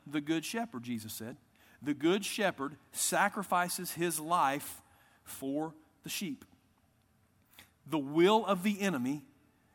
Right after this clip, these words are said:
is to do what? Steal, kill, and destroy every good thing that God has ever placed in your life.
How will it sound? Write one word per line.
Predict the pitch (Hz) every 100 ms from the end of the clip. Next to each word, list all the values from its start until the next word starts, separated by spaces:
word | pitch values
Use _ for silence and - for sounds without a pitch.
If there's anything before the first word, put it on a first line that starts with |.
| -
is | 147 -
to | 139
do | 160
what? | 147 127 - _
Steal, | - - 139 143 214 220 - _ _ -
kill, | - 156 170 202 - -
and | 135 143
destroy | 131 - 185 156 131 143 -
every | 165 180 180 196
good | 151 190 214 180
thing | - 185 165 170 170 -
that | 147 135
God | 156 165 147
has | 131
ever | 156 160
placed | 151 170 156 170
in | 160
your | 156 151
life. | 123 98 -